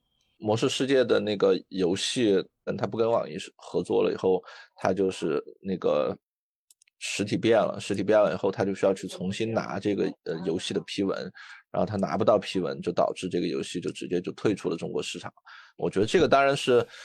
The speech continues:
特殊的环境下边一个非常极端的例子啊，但是我就，我就不知道那边会不会也有这种类似的像，嗯，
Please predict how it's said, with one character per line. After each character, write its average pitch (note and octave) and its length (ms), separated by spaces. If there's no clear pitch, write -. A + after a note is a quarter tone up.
特 - 180
殊 C3+ 140
的 C#3+ 100
环 F#2 160
境 G#2+ 80
下 A2+ 160
边 F#2+ 160
一 F2 80
个 G2 80
非 D#3+ 220
常 B2+ 160
极 - 220
端 A#2+ 240
的 C3+ 80
例 G2+ 180
子 - 100
啊， - 100
但 G2+ 140
是 G#2 80
我 F#2 240
就， F#2+ 180
我 F2+ 100
就 G2 80
不 G#2+ 120
知 B2 80
道 A#2 120
那 D3 200
边 G2 200
会 G2 140
不 F#2+ 60
会 F#2 240
也 F#2 240
有 D#2 160
这 F#2+ 120
种 C2 240
类 F#2 140
似 F#2 260
的 D2+ 220
像， F#2 340
嗯， D2 400